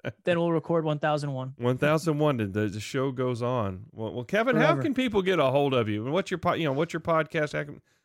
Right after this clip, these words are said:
Speaker 1: I'm sure it's everywhere, um,
Speaker 2: <laughs>
Speaker 1: but,
Speaker 2: Yes.
Speaker 1: you know, and get a hold of you for some coaching if you really want to, to do that. How do you do that?
Speaker 2: Yeah, absolutely. So just search Next Level University.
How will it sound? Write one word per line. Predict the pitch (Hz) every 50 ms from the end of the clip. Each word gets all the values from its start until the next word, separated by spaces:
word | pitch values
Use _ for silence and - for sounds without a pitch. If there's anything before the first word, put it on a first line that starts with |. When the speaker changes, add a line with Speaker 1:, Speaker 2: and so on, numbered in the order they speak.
| _ -
Speaker 1:
I'm | 143 139
sure | - 208 208 202
it's | - 180
everywhere, | 165 170 180 190 185 196 208 214 226 240 226 - _ _ _ _ _ _ _ _ _ _ -
um, | 143 135 131 131 127 120 117 113 113
Speaker 2:
<laughs> |
Speaker 1:
but, | 113 123
Speaker 2:
Yes. | - - - 123
Speaker 1:
you | 131 120
know, | 110 92 -
and | - 123 123
get | 123 147 151 147
a | 147
hold | 160 160 160
of | 160
you | 151
for | - 147 131
some | - - 120
coaching | 110 143 139 151 - - 139 135
if | 123 113 -
you | 123 117 113
really | 120 135 131 127
want | 127 123 127 131 - -
to, | 120 113
to | - - - 120
do | 110 127 127
that. | 127 123 120 - - 123
How | 127 135 143
do |
you | 135 127 117
do | 110 113 117 110
that? | 101 95 87 - - _ _ _ _ _ _ _ _ _ _ _ _
Speaker 2:
Yeah, | 214 240 247 196
absolutely. | 180 - - 247 226 175 170 160
So | - - 196 175
just | 165 214 196 -
search | - 240 233 220 - -
Next | 208 214 214 - 220
Level | 214 202 202 202
University. | 202 202 196 180 202 202 185 - 202 196 202 202 190 -